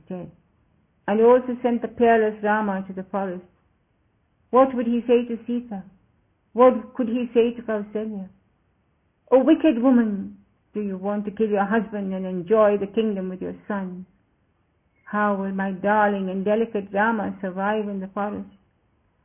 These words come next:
How will the daughter of the king of Videha bear her separation from her beloved husband?" Thus wailing, the unhappy monarch writhed in pain on the floor beside his cruel consort.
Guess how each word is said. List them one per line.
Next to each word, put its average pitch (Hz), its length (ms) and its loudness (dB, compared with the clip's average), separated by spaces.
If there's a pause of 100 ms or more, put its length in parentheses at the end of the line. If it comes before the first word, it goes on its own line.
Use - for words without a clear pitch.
(120)
How 233 240 6
will 226 160 6
the 220 100 2
daughter 240 360 6
of 226 100 0
the 220 80 2
king 240 260 2
of 220 80 0
Videha 220 600 2 (400)
bear 196 420 2
her 190 240 -2
separation 185 720 -6
from 175 200 -12
her 160 100 -10
beloved 160 560 -10
husband?" 170 500 -16 (960)
Thus 175 260 -6 (140)
wailing, 180 540 -4 (460)
the 170 120 -10
unhappy 185 540 -4
monarch 208 640 -2
writhed 202 680 2
in 196 260 -4
pain 196 400 -4
on 180 100 -8
the 170 100 -10 (100)
floor 170 340 -6 (580)
beside 165 520 -8
his 160 140 -10 (220)
cruel 180 540 -4
consort. - 580 -8